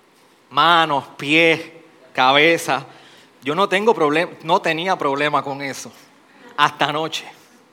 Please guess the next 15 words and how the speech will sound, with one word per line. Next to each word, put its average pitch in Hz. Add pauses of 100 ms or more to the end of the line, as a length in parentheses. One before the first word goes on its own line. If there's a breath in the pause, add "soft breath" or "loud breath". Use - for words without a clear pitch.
(460 loud breath)
Entonces 170
mi, 170
mi, 165
mi 165
preciosa 202
esposa 214
le, 185
le, 156
le, 147
se -
le 151
ocurrió 151
la 175
brillante 160
idea 123